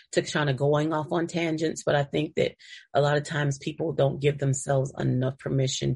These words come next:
to, in, in, in expression, to go off on their tangents and go off and see where it leads them. And you can always reel it in. Sometimes you've, you've written more than one poem on the same page.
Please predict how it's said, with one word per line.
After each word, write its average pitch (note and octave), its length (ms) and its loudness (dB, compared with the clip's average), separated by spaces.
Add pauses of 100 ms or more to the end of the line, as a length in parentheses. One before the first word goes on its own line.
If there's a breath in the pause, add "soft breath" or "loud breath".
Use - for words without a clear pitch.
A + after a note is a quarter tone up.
(120)
to, B2+ 380 -2 (540)
in, C3+ 100 2
in, D3+ 260 2 (120)
in F#3+ 100 4
expression, B2+ 840 -2
to C#3+ 100 -4
go C#3 200 4
off C3 180 0
on C3+ 120 0
their C3 120 2
tangents C3 500 -2
and C3+ 100 -2
go C3+ 200 4
off C3 260 -2 (320 loud breath)
and C#3 160 4
see D3+ 240 -2
where C#3 380 4
it C3+ 200 2
leads C#3+ 420 -4
them. C3+ 420 2 (320 loud breath)
And D#3 120 2
you F3+ 60 2
can G3+ 160 0
always F3+ 340 2
reel D3 260 2
it D3 80 4
in. D3+ 300 0
Sometimes D3 520 0
you've, C#3+ 320 -4
you've C#3 240 0
written D3 240 2
more C#3 240 6
than C#3 160 4
one C3+ 160 2
poem D3 360 0
on B2+ 160 0
the B2 200 -4
same C3+ 160 2
page. C3+ 500 0